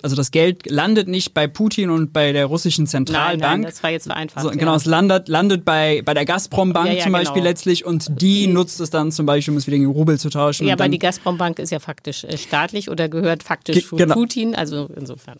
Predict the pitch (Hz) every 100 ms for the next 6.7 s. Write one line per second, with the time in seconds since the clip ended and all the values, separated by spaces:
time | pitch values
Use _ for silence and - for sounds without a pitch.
0 | - 170 151 165 165 147 139 131 131 127
1 | 127 113 131 131 117 127 123 143 156 185
2 | 202 160 170 160 147 139 151 151 131 165
3 | 180 175 143 127 - 135 135 139 127 127
4 | - 123 139 135 160 180 175 147 139 -
5 | 127 143 170 - 147 143 139 147 202 170
6 | - 135 127 123 127 151